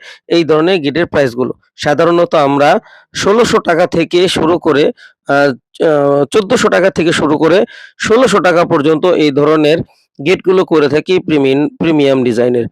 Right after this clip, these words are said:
পাঁচ মিলি শিট হবে এবং আউট মালগুলো হবে বিভিন্ন সাইজের।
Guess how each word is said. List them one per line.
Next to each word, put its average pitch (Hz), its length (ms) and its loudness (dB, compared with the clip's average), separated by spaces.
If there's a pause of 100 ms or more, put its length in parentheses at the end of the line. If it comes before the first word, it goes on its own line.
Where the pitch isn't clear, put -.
(140)
পাঁচ 143 200 -2
মিলি 147 240 0
শিট 160 260 -2
হবে 156 340 2 (400)
এবং 156 400 2 (260)
আউট 160 380 2
মালগুলো 170 440 2
হবে 190 420 2 (260)
বিভিন্ন 156 400 0
সাইজের। 131 440 0